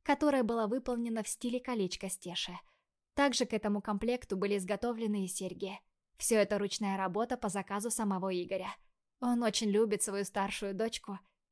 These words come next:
и старается радовать ее. «Папуль, мамочка, спасибо вам, такая красота!» Не может сдержать искренних слез Стеша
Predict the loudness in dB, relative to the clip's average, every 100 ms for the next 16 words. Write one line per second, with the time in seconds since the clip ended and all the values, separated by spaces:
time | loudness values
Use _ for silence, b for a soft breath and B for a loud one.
0 | -2 0 2 0 0 -2 0 0 -2 -8
1 | -10 -10 -12 -16 _ _ _ _ _ _
2 | 2 2 6 8 8 6 -4 0 2 4
3 | 2 0 -4 -8 _ 4 6 8 6 4
4 | 4 2 0 0 4 6 6 6 4 4
5 | 4 2 0 -6 _ _ _ -2 2 4
6 | 4 4 2 2 2 0 -2 -4 -2 0
7 | 0 -2 -2 -2 -2 0 0 0 -2 -4